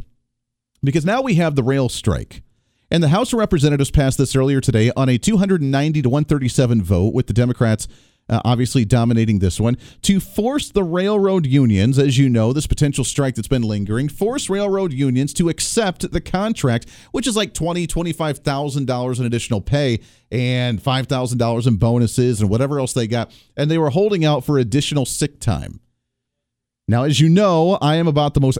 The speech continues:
anti-union guy that you can possibly get because I absolutely despise them. It's time for you to represent yourself, and we don't need no damn union to tell me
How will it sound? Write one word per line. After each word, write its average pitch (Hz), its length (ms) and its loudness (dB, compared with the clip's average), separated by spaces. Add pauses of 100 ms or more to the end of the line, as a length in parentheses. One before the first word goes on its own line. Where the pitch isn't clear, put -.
anti-union 151 880 0
guy 135 220 0
that 123 120 -4
you 127 120 2
can 117 160 2
possibly 117 480 0
get 127 400 0
because 123 280 2
I 110 140 2
absolutely 120 400 0
despise 120 540 0
them. 127 120 2
It's 127 120 -2
time 127 180 2
for - 80 -2
you 120 160 0
to 139 60 -2
represent 123 440 0
yourself, 147 440 0
and 120 100 2
we 139 80 4
don't 143 140 0
need 131 180 0
no 117 160 2
damn 110 300 2
union 156 380 2
to 120 60 0
tell 147 280 0
me 160 340 2